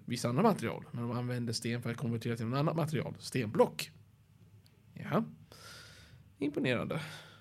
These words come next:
Du kan också använda människorna igen, som föregångna spelet hade.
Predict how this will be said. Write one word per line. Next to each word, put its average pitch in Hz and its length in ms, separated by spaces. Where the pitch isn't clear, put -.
Du 156 120
kan 160 120
också 165 180
använda 156 300
människorna 135 640
igen, 143 580
som 120 200
föregångna 117 460
spelet 123 520
hade. 139 420